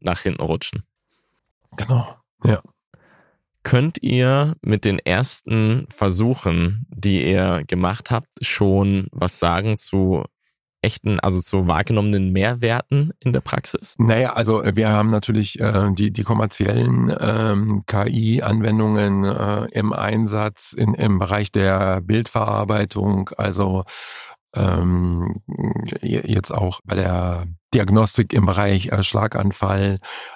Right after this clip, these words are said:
Speaker 2: und auch im Bereich eben, äh, unseres Instituts für, für Röntgendiagnostik. Ähm, ich glaub, das sind Anwendungen, die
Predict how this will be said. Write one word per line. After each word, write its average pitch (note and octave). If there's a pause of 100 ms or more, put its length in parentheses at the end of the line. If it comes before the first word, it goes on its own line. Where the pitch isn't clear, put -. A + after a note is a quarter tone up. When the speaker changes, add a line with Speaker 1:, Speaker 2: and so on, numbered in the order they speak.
(200)
Speaker 2:
und G2+ (800)
auch G2
im G#2+
Bereich F#2
eben, G2
äh, G2
unseres G2+
Instituts A2
für, G#2
für G2+
Röntgendiagnostik. G2+ (520)
Ähm, G#2+
ich A2
glaub, -
das G#2+
sind G#2+
Anwendungen, G#2
die G2+